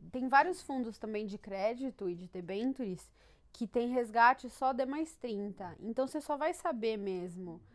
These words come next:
é, é, qual é a reação deles a essa piora nos ratings de crédito daqui a trinta dias, né?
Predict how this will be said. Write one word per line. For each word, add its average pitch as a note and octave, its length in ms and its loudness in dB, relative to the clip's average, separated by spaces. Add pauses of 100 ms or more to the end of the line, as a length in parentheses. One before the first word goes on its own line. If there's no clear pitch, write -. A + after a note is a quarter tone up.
(320)
é, F#3 580 0
é, F#3+ 80 -6 (180)
qual C#4 260 10
é C#4+ 140 8
a C#4 40 6
reação C4 680 4
deles F#3+ 760 0 (100)
a G3+ 180 2
essa G3 280 0
piora F#3 640 -4 (220)
nos F#3+ 380 -4
ratings G3 460 -6
de F#3+ 120 -8
crédito C4 560 2 (200)
daqui E4 220 10
a G4+ 60 2
trinta E4+ 360 0
dias, C#4+ 380 0
né? F#3 240 -8